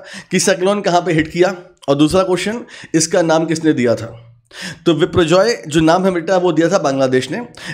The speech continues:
Exactly में बंगाली भाषा में विप्रजॉय का मतलब होता है डिजास्टर। कहीं लिखा, हाँ, लिखा भी है, disaster in Bengali, guys, हाँ, तो ये याद रखिएगा।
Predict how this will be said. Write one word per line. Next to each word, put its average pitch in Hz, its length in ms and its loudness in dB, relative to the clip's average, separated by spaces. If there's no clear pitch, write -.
Exactly 180 460 2
में 240 220 4
बंगाली 175 420 4
भाषा 185 340 0
में 135 240 -2
विप्रजॉय 190 420 2
का 208 100 -2
मतलब 190 280 0
होता 180 240 2
है 208 100 2
डिजास्टर। 139 460 -2
कहीं 151 100 2
लिखा, 156 220 0
हाँ, 139 180 0
लिखा 139 160 0
भी 120 120 -2
है, 98 200 -8
disaster 139 420 0
in 147 180 2
Bengali, 135 380 2
guys, 95 280 -6
हाँ, 233 420 -8
तो 151 60 6
ये 180 160 2
याद 190 160 2
रखिएगा। 120 320 -6